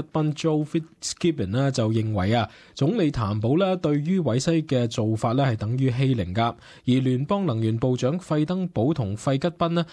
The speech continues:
亦都喺國會大廈嘅走廊上面就事件呢進行咗一次尖銳嘅交流。咁費登堡對費吉賓表示啊，費吉賓係知道新州百分之十嘅電力呢都係由利德爾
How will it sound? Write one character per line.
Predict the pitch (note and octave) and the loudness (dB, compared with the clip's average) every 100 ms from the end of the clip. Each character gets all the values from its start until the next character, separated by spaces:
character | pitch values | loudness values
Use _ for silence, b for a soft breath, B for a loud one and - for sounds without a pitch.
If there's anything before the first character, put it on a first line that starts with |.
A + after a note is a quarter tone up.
| B - | B -4
亦 | |
都 | D3+ A3 | 0 0
喺 | E3 F3 | 2 0
國 | E3 | 0
會 | - B2 D#3 | -2 0 0
大 | A#2+ | 0
廈 | G#2+ A2+ | 0 0
嘅 | G#2+ | -2
走 | A#2 - C3 | 0 0 2
廊 | C3 C#3 | 2 0
上 | - A2+ | -2 0
面 | G#2+ G#2 - | 2 0 0
就 | - A#2 | -2 0
事 | A2+ B2+ | 0 0
件 | A#2 A#2 | 0 2
呢 | D3 D3+ | 2 0
進 | C#3 B2 | 0 -2
行 | F2+ F#2+ | -2 -2
咗 | A#2 C3+ | 0 0
一 | |
次 | - A#2 | 0 -2
尖 | - D#3+ | 0 0
銳 | C#3+ F#2 G2 | 2 0 0
嘅 | A2+ G#2 | 0 -2
交 | A2 C3 B2 | 0 0 2
流。 | E2+ - B B B | 0 -2 B B B
咁 | F3 | -4
費 | E3+ D3 | 0 0
登 | D#3+ E3 | 0 0
堡 | C3+ | 0
對 | D#3 C3 | 2 0
費 | B2 C3 | 0 -2
吉 | C#3 | -2
賓 | D#3 D#3+ D#3+ | -4 -2 -2
表 | C3 G#2+ | 0 0
示 | C#3+ A#2 | 0 2
啊， | B2+ - B B | 0 -2 B B
費 | G3 | -2
吉 | G#3 | -2
賓 | G#3+ G#3+ | -2 0
係 | D3+ C3+ | 0 0
知 | C3+ G3+ | 0 -2
道 | D3+ | 0
新 | C#3+ F#3 F3+ | 0 -2 -2
州 | F3 E3+ | 0 -2
百 | E3 C#3 | 0 -6
分 | - A2+ | -4 -4
之 | A2+ E3 | -2 -2
十 | - | -2
嘅 | - A#2+ | -2 -2
電 | A2+ A2+ | 0 -2
力 | G#2+ | 0
呢 | C#3+ D#3 B B | 0 -2 B B
都 | - G#3+ E3+ | -2 0 2
係 | C3 | 0
由 | A#2 G2+ G2+ | 0 0 0
利 | A#2 A#2+ | 0 0
德 | D3+ | -2
爾 | - | -2